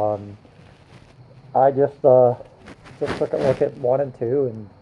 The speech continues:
seventeen, eighteen, which are right there by the pavilions we were starting at. And, uh, just figured, well, once I get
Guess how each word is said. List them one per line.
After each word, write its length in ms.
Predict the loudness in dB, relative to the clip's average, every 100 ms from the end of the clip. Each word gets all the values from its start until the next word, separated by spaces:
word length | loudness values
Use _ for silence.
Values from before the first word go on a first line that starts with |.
| _ -2
seventeen, 460 | -2 -2 -8 -4
eighteen, 420 | -4 -4 -8 -10
which 160 | -10 -4
are 80 | 0
right 240 | 0 0
there 140 | -2 0
by 160 | 0
the 80 | 0
pavilions 580 | -6 -4 -2 -2 -6 -8
we 120 | -8
were 180 | -6 -8 -4
starting 340 | -4 -4 -6
at. 200 | -8 -10 -14 -20 -20 -20 -20 -20 -20 -8
And, 320 | -2 -2 0
uh, 340 | 0 2 0 -4 -6
just 140 | -12 -4
figured, 240 | -2 -2
well, 200 | 0 0
once 260 | 0 -2 -4
I 40 |
get 240 | -2 -2